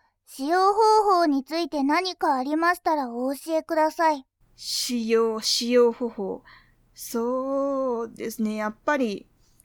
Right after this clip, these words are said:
Speaker 2: さっきも言った通り、長さと太さがマッチしないのがどうしても、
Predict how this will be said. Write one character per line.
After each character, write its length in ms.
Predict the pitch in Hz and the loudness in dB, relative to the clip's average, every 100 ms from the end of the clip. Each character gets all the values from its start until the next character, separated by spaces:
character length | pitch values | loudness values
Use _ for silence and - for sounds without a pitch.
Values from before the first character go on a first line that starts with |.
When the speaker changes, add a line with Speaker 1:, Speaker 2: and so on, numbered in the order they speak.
| _ _ _ _ | _ _ _ _
Speaker 2:
さ 240 | - - | -14 -10
っ 20 | 247 - _ | -12 -14 _
き 120 | 269 | -6
も 120 | 233 | -6
言 160 | 214 208 | -8 -10
っ 40 | - - | -12 -4
た 100 | 269 | -2
通 320 | 277 277 247 | 0 4 4
り、 400 | 214 214 214 220 - - _ - | 2 -4 -6 -12 -18 -20 _ -12
長 480 | 220 240 254 254 | -4 -2 0 -2
さ 180 | 254 226 | -2 -4
と 140 | 220 214 | -4 -6
太 240 | 247 233 | -4 -4
さ 200 | - 208 | -4 -4
が 120 | 202 | -4
マ 120 | 202 | -4
ッ 120 | 220 - | -6 -6
チ 140 | 226 | -8
し 180 | - 226 | -6 -8
な 200 | 214 214 | -6 -6
い 80 | 226 | -6
の 160 | 226 226 | -8 -6
が 160 | 214 | -6
ど 260 | 208 208 214 | -6 -8 -6
う 80 | 240 | -6
し 80 | |
て 160 | - 277 | -4 -2
も、 380 | 262 220 190 | -2 -2 -6